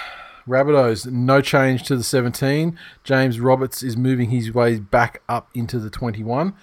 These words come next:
And the Warriors, no changes there. Winning form is good form on both sides, I suppose.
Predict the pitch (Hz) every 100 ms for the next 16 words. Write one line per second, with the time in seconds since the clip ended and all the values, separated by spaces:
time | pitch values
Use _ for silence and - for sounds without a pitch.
0 | _ _ - - 120 123 120 123 143 123
1 | - - - 120 117 127 123 117 107 135
2 | 131 107 _ _ _ _ _ _ _ _
3 | _ _ _ _ _ _ _ _ _ -
4 | 143 135 151 151 147 120 147 139 147 135
5 | 127 127 135 - 123 110 - 117 131 127
6 | 143 -